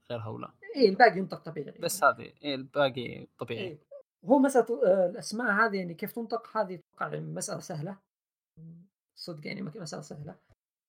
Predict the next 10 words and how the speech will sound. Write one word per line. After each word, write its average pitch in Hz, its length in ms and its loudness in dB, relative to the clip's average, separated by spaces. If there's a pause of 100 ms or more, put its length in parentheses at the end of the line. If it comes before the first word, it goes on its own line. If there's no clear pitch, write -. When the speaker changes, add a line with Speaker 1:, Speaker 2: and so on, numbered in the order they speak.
(160)
Speaker 2:
آه، 160 560 -12
بس 185 280 -8
هي 233 120 6
مسألة 247 340 2
إنك 214 240 -4 (420)
هل 233 120 6
تحفظ 214 400 0
الأسماء 202 600 -4
وشخصيات 190 720 -6
كثيرة 208 720 -2